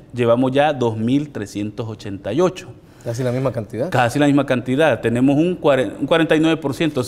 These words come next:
Speaker 1: casi la mitad y mitad, ¿verdad? Y ya en abril, en abril vamos a tener la graduación del primer grupo de la, de la tercera promoción de ascensos de agentes a cabos,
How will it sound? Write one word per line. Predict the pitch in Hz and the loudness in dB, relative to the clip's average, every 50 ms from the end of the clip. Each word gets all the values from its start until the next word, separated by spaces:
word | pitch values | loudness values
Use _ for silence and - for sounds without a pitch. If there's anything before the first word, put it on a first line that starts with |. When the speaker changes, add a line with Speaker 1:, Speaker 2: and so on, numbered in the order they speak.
| - - | -2 0
Speaker 1:
casi | 160 160 - 214 | 0 2 2 4
la | 196 180 160 | 4 4 6
mitad | 151 143 143 180 180 | 4 4 4 4 4
y | 190 185 | 4 4
mitad, | 170 151 - 156 139 117 | 2 2 4 4 4 4
¿verdad? | 101 92 - - - - | 4 2 -2 -6 -12 -10
Y | - 180 220 262 294 294 294 - - - - - - - - - - - | -4 0 2 2 2 2 0 -4 -12 -18 -20 -20 -20 -20 -20 -20 -18 -6
ya | 131 143 165 180 185 | -2 0 2 2 2
en | 180 180 | 2 0
abril, | 170 170 180 196 220 240 233 - - - - - - - - | 0 0 0 -2 -4 -6 -8 -10 -14 -18 -20 -20 -20 -18 -14
en | - 127 131 | -10 -6 -2
abril | 135 147 185 202 | -2 -2 0 0
vamos | 170 165 156 160 160 | 0 0 0 0 -2
a | 160 160 | -4 -2
tener | 165 156 170 170 | -2 -2 0 0
la | 165 156 | 2 2
graduación | 151 147 143 139 143 139 - 175 165 143 | 2 2 2 2 2 0 0 -2 -2 0
del | 123 123 120 110 | 0 0 -2 -4
primer | - - 117 113 117 123 139 151 170 165 | -4 -4 -2 0 2 2 4 4 2 2
grupo | 160 175 202 208 208 196 202 - 196 196 190 165 - - - - - - - - | 2 0 0 2 0 0 -2 -4 -4 -4 -6 -10 -18 -18 -20 -20 -20 -18 -6 -2
de | 127 131 | 2 2
la, | 127 123 123 117 117 113 110 107 107 104 104 104 104 104 104 - - | 4 4 4 4 4 4 4 4 4 4 2 0 -4 -6 -12 -14 -10
de | 110 113 110 | -6 -4 0
la | 107 110 107 - | 0 0 0 0
tercera | - 120 113 107 - - 160 165 175 180 175 160 151 135 120 113 110 107 104 104 - | 0 0 0 -2 -2 2 4 4 6 6 4 4 4 4 4 2 0 -2 -4 -6 -2
promoción | - 127 120 117 113 113 - 165 165 170 160 | 0 0 0 0 -2 -2 -2 -2 -2 0 2
de | 139 127 | 2 0
ascensos | 123 - - 170 170 160 - - 110 107 - - - - - - | 0 0 -2 -2 -2 -2 -2 -4 -6 -6 -8 -14 -20 -20 -18 -10
de | - 107 110 | -2 0 2
agentes | 107 98 117 120 135 180 - - 233 | 2 2 2 0 -2 -2 -4 -4 -6
a | 240 240 | -6 -4
cabos, | - 190 175 160 170 214 233 220 - - | 0 2 4 4 4 2 0 -4 -8 -16